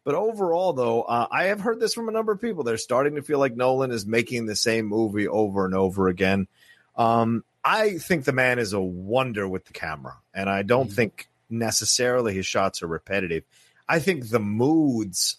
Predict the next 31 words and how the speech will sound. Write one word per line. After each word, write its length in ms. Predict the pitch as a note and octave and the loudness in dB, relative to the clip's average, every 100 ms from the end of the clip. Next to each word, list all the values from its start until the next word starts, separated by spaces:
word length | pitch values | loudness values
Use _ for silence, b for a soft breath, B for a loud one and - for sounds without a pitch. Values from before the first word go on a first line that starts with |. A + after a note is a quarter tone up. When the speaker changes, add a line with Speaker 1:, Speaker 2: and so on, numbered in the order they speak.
| G2+ | -2
Speaker 1:
are 160 | G2 | 0
repetitive 640 | F2 E2 - F2+ E2 D#2+ D2+ | 0 -2 0 0 0 -2 -2
that 160 | E2+ | -4
you 120 | D#2+ E2 - | -4 -12 -14
see 260 | - - G2+ | -2 2 2
in 100 | E2+ | 0
his 200 | E2+ D#2+ | -4 -4
movies, 420 | F2 D#2+ A#1+ - | -2 -4 -4 -8
right? 200 | E2+ F2+ | -2 0
Like, 200 | F2+ - B B B B _ _ - | 0 -2 B B B B _ _ -2
getting 260 | C#3 C#3+ C#3 | 0 2 2
into 180 | C3 A2 | 0 0
Tenet, 380 | C3+ C3 B2+ | 0 2 2
watching 380 | G#2 A2 A2+ A#2+ | 2 0 0 -2
the 60 | G#2+ | -2
new 400 | A2 A2 A2 A2 | 0 2 2 2
stuff 360 | - A#2 G2+ - | 0 2 2 0
that 100 | F2+ | 0
dropped 520 | G#2 F#2+ - - - | 2 2 0 -6 -6
today 640 | G#2 F2 F#2+ G#2 A#2 C3 | -8 -2 2 4 2 0
as 180 | G2+ F#2 | -2 -2
we're 100 | F#2+ | -2
recording 480 | F2+ - A2 G#2+ A#2 | -4 -2 0 2 0
this 300 | B2+ B2 - | -2 -2 0
with, 300 | G2 F2+ - | 0 0 0
uh, 100 | F2+ | 0
Haley 280 | G2 G2+ F#2 | 2 2 4
Atwell 420 | F#2+ C2+ F#2+ F2+ | 2 2 2 0
doing 200 | F#2+ F#2 | -2 -6
the 80 | E2 | -6
voiceover 640 | E2 F#2+ - F2+ E2+ E2 | -4 -2 0 0 0 -4